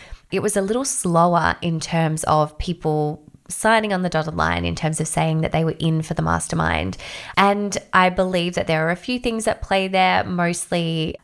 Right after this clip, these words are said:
external factors that were creating that. But it, it was something where I could have really made that mean something.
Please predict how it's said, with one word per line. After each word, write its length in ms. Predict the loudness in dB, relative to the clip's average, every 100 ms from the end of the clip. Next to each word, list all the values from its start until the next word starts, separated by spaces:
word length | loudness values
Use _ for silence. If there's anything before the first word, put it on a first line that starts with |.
| -10
external 640 | -6 -6 0 2 2 0
factors 600 | 2 2 2 -2 -2 -2
that 180 | -4 -4
were 80 | -6
creating 560 | -6 -4 -2 -2 0
that. 320 | 0 0 -2 -8 -16 -14 -16 0
But 540 | 4 4 4 -2 -6 -8 _ _
it, 160 | -2 0
it 160 | -4 0
was 160 | 0
something 400 | 2 0 0 0
where 360 | 2 4 4 2
I 120 | -2
could 180 | -4 -4
have 140 | -6 -4
really 360 | -2 -2 -2
made 280 | 0 -2 0
that 200 | -2 -2
mean 280 | 0 0 0
something. 520 | -2 -4 -4 -6 -8